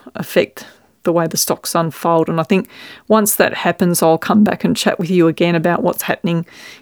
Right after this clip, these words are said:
with iron ore and in particular and with B H P and Rio, so we can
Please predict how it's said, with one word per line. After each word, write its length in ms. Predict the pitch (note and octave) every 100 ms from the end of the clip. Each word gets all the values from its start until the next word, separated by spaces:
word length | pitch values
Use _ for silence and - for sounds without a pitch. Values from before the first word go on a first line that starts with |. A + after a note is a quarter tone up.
| -
with 200 | G3 F#3
iron 280 | F3 F3
ore 220 | F3 E3+ E3+
and 240 | E3 E3 -
in 120 | - F3
particular 520 | E3+ - - E3+ E3+
and 140 | E3+
with 220 | E3+ E3+ -
B 100 | E3+
H 260 | D#3+ -
P 180 | - E3+
and 160 | D#3+ D#3
Rio, 340 | E3+ D#3+ D#3+
so 180 | - F3
we 100 | D#3+
can 220 | - D#3+